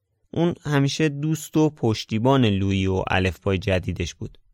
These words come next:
ولی مدیر جدید از وقتی که اومد تا چند ماهی هر طوری که تونست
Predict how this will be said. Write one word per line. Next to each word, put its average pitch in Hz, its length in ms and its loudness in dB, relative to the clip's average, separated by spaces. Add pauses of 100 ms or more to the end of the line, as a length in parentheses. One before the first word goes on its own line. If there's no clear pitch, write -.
(920)
ولی 165 300 4
مدیر 151 440 2
جدید 139 420 4
از 120 180 2
وقتی 131 280 0
که - 160 0
اومد 127 800 2
تا 117 140 -2
چند 110 500 0
ماهی 170 460 2
هر 156 340 2
طوری 120 380 0
که 107 180 -2
تونست 147 680 0